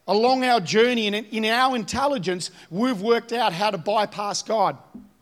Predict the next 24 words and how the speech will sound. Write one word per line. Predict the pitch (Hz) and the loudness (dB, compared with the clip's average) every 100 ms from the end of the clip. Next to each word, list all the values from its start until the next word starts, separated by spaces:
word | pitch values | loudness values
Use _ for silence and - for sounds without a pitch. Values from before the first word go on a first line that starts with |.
| _ _ _ _ _ _ _ _ _ _ _ _ _ - | _ _ _ _ _ _ _ _ _ _ _ _ _ -6
In | 180 | 0
one | 214 240 | 2 2
Peter | - 233 214 | 2 2 2
five, | - 226 220 165 | 2 2 4 2
six | 233 - | -2 -4
to | 185 | -2
seven, | - 214 175 | 0 0 0
it | 175 | -4
says, | 196 185 147 160 _ _ _ _ _ _ | -2 -2 -4 -14 _ _ _ _ _ _
"So | - 196 | 0 0
humble | - 226 254 240 240 | 2 0 0 0 -2
yourselves | 220 214 - 190 170 156 190 - - - _ _ _ _ - | -2 -2 -4 -2 -2 -2 -4 -8 -10 -16 _ _ _ _ 0
under | 196 185 | 0 2
the | 175 | 0
mighty | 175 185 214 220 220 | -2 0 0 -2 -6
power | 196 - 190 196 180 185 | -10 -8 -4 -2 -2 -2
of | 175 151 | -4 -4
God, | 175 143 123 - _ _ _ _ _ _ _ _ - - | -4 -4 -6 -12 _ _ _ _ _ _ _ _ -20 0
and | 220 226 | 4 6
at | 247 | 6
the | 240 | 4
right | 185 170 247 311 - | 0 2 4 4 2
time, | - 220 175 165 240 - _ _ _ _ _ _ _ _ _ _ | -2 0 0 -2 -6 -12 _ _ _ _ _ _ _ _ _ _
he | - 226 277 233 143 | -4 0 0 -2 -4